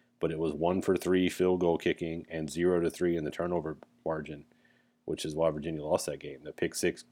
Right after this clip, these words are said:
pretty much ended it. You know, if Virginia makes a couple field goals earlier,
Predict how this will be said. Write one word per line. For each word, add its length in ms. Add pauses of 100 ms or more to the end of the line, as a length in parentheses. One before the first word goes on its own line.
pretty 200
much 200
ended 240
it. 200
You 100
know, 80
if 140
Virginia 340
makes 240
a 40
couple 260
field 260
goals 180
earlier, 380